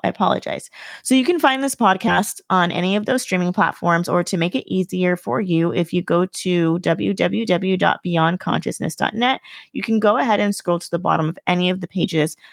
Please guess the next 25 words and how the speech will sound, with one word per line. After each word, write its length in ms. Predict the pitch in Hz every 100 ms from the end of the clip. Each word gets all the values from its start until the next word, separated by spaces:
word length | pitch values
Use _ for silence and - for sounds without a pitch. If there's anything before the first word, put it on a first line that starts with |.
| _
select 380 | - 247 269 -
any 300 | - 190 196
of 120 | 226 247
the 100 | 269
streaming 360 | - 214 208
icons, 480 | - 190 214 175 180
and 100 | 185
it 40 |
will 80 | 180
take 200 | 185 185
you 120 | 185
right 240 | 180 165 175
there. 240 | 165 156
So 120 | 165 175
you 60 |
can 140 | 175 165
just 180 | 170
sign 200 | - 180
in, 120 | 180 180
hit 140 | 185
the 120 | 175 -
follow 260 | 139 165
button, 380 | - 143 170 170 -
and 120 | 170
share. 380 | - - 95